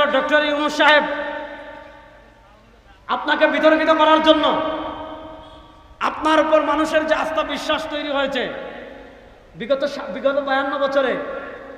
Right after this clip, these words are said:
শহীদ প্রেসিডেন্ট জিয়াউর রহমান ছাড়া খুব কম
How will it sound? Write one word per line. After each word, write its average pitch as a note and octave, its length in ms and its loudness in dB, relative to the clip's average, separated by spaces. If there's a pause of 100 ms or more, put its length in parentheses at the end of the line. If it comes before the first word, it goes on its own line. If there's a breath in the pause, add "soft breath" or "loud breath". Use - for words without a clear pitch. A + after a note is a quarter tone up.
শহীদ C4+ 300 2
প্রেসিডেন্ট C#4 440 2
জিয়াউর C#4 260 2
রহমান C#4 260 0 (100)
ছাড়া B3+ 240 2 (600)
খুব D#4 160 2 (200)
কম D#4 160 6